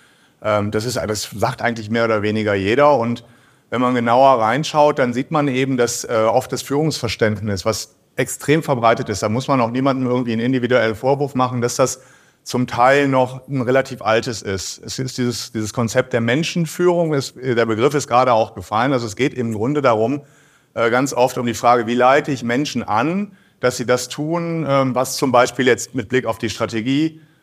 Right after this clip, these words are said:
ähm, sinnvoll ist und notwendig ist. Und, ähm, dahinter steht eben auch, äh, ja, der Mensch ist im Fokus,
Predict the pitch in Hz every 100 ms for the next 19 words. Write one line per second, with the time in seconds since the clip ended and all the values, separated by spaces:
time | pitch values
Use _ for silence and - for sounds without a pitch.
0 | - 120 120 117 110 113 147 143 135 123
1 | 123 117 107 104 - 95 90 85 90 90
2 | 107 110 110 - - _ _ _ - 113
3 | 110 117 123 147 139 143 143 131 131 127
4 | 117 120 - 120 110 104 113 110 110 131
5 | 156 147 127 110 123 147 175 175 -